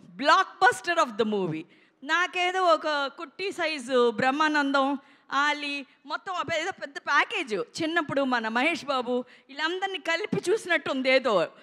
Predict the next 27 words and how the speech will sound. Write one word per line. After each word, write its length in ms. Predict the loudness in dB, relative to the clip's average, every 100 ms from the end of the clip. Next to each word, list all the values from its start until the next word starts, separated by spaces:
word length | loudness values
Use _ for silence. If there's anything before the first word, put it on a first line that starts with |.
| -20 _ -4
ఏదో 240 | 0 2
గమ్మత్తుగా 460 | 2 2 0 0 0
ఉన్నాడండి 500 | 2 0 0 -2 -4
పిల్లోడు. 500 | -4 0 0 0 -6 _ _ _ _ -10
మ్, 280 | -6 -2 0
ఎప్పుడో 400 | 0 4 6 8
ఏలేస్తాడు 600 | 8 6 4 0 -2 0
వీడు, 260 | -2 -4 -8 _
మ్, 320 | -6 -2 -2
తెలుగు 300 | 0 0 2
ఇండస్ట్రీని 480 | 2 0 0 -2 0
తప్పకుండా 440 | 0 0 2 4 4
ఏలేస్తాడు 720 | 4 2 2 0 0 -2 -2
ఈ 280 | -2 -2 -2
పచ్చిమిరకాయ 600 | -4 -4 -2 0 2 2
గాడు. 340 | 0 0 -4 -6 -20 -20 _ 4
చాలా 260 | 10 10 10
బాగా 200 | 8 6
చేశాడు. 400 | 4 2 0 4 2 0 -8
నేను 260 | -4 0
పెట్టిన 300 | 0 0 0
పేరు 240 | 2 2 2
అనమాట 300 | 0 -2 0
వాడికి, 260 | -2 -2
పచ్చిమిరకాయ 600 | -2 -2 0 2 4 4
అని. 460 | 2 0 -4 -4 -4
<laughs> 140 | -4